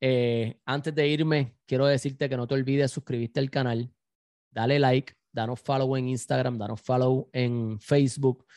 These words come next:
eh, síguenos en Apple Podcast, síguenos en, en Google Podcast, en Spotify.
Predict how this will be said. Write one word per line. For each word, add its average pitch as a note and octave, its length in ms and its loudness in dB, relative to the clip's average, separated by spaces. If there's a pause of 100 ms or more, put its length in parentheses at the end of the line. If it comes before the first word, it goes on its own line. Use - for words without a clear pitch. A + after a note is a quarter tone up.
(240)
eh, A#2 240 -4
síguenos B2+ 500 2
en B2+ 120 0
Apple A2+ 220 -2
Podcast, C3 540 -4
síguenos A#2 360 -2
en, A#2 260 -4
en G#2+ 480 -6
Google A2+ 300 2
Podcast, - 760 -2 (440)
en A2 380 -2
Spotify. A#2+ 1000 2